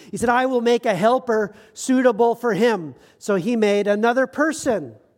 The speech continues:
a woman, to accompany the man.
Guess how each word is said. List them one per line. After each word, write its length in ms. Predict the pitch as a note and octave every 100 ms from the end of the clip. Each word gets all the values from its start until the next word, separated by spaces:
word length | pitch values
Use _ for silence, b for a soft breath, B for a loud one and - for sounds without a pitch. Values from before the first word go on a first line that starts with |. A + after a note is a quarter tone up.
| _ _ _ -
a 80 | F#3+
woman, 540 | A#3 C#4+ C4 F3 A#2+ - _ _ _ _ _ _ _
to 100 | -
accompany 400 | G#3 A#3 A3+ A3+
the 140 | G#3+ G#3
man. 480 | A3 A3+ E3 B2+